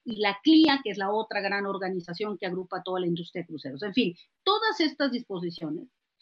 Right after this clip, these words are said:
se internalizaron en el caso de Quintana Roo, porque los estados,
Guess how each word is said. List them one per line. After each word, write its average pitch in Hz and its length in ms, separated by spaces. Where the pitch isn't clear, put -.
se 269 120
internalizaron 240 800
en 196 200
el 165 220
caso 277 320
de 311 140
Quintana 269 440
Roo, 254 200
porque 269 240
los 165 180
estados, 220 460